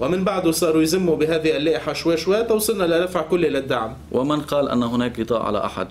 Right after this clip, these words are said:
Speaker 2: كل حدا مسؤول بهذا الموضوع وبالاسباب والنتائج التي اوصلت الشعب اللبناني الى هذه المرحله وهذا الدرك السيء والسيء جدا يجب ان يحاسب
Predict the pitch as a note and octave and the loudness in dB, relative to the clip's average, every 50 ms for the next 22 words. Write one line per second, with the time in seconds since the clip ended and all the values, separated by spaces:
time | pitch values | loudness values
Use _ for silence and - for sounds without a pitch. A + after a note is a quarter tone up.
0 | - - E3+ E3 D3+ D#3 - D3+ C#3+ B2+ A#2 A2 A2 A2 - - - C3+ B2+ A2+ | -4 -2 0 0 0 -2 -2 -2 -2 0 0 0 0 -2 -2 -2 0 0 0 0
1 | G2+ G2 A2 A#2 B2 A#2 A#2+ A2+ G#2+ G#2+ G#2 G2+ A2 G#2+ G#2+ G#2 G2+ G#2+ A#2+ A#2+ | 0 0 -2 -2 0 0 0 0 0 0 -2 -2 0 0 0 0 0 0 0 -2
2 | - - A#2 A2+ - - A#2 B2 A#2+ A2 F#2+ - - - - G#2 A#2+ B2 B2+ B2+ | -2 -2 -4 -6 -4 -2 0 0 0 0 -2 -4 -10 -8 -4 -2 0 2 2 0
3 | A#2+ B2+ - B2+ A#2 A#2 A2 A2+ A2 G#2+ - A2 G2 B2 A#2+ - A#2 A2 G#2 - | 0 0 0 0 0 0 -2 -2 -4 -4 -2 -2 -2 -2 -2 -2 -2 -4 -4 -4
4 | - - A#2 A2+ A2 G2+ G#2 G2+ G#2 G2 G#2 A2 A2+ A2+ G2+ - G2+ G2 G2 G2+ | -2 -2 0 0 -2 -2 -2 -4 -4 -2 -2 -2 -2 -2 -2 -2 -4 -4 -4 -4
5 | A2 G#2 F#2+ G#2 G2+ G2+ F#2+ F#2+ G2+ G#2 G#2+ G#2+ - - G2 F#2+ F#2+ F#2+ G2 G#2+ | -4 -4 -4 -4 -4 -4 -4 -4 -2 -2 -4 -4 -4 -4 -2 -2 -2 0 -2 -2
6 | G#2 G#2 G2 F#2+ G2 G#2 B2 B2+ - - - - - - - - - - - - | -2 -4 -4 -4 -2 -2 0 0 -2 -4 -10 -16 -20 -20 -20 -20 -20 -20 -8 -6
7 | A2+ A#2 A2 - - B2+ B2+ C3 B2+ A#2+ - G#2+ G#2+ - - A#2 A2 F#2 - - | -4 -4 -2 -2 0 0 2 2 2 2 0 -2 -4 -2 -2 -2 -2 -2 -4 -6
8 | G#2 G2+ A#2 A2+ B2+ C#3 C#3 C#3+ B2+ - B2 C3 B2+ A#2+ - - - - C3+ C3+ | -6 -4 -2 -2 -2 -2 -2 -4 -4 -2 0 0 0 -2 -4 -8 -8 -4 -4 -2
9 | C3 - C3+ C#3+ | -2 0 -2 -2